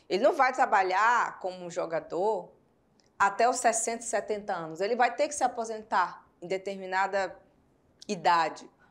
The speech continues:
porque passa do limite, ele já não produz tanto, ele já não consegue ter aquela, aquele vigor físico, né? Então, a área,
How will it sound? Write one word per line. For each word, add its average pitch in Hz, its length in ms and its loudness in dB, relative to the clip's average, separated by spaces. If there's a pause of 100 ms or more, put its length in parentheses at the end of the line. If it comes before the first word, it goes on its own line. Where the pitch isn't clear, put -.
porque 269 240 2
passa 262 640 4
do 185 140 -4
limite, 190 360 -6
ele 208 100 0
já 208 160 -4
não 226 120 -4
produz 240 640 2
tanto, 202 420 -4
ele 190 120 -4
já 190 180 -6
não 196 100 -10
consegue 226 560 -2
ter 240 320 2
aquela, 208 560 -2 (160)
aquele 208 360 -2
vigor 202 340 0
físico, 165 560 -10 (380)
né? 160 220 -6 (500)
Então, 220 260 4
a 226 60 6
área, 240 360 6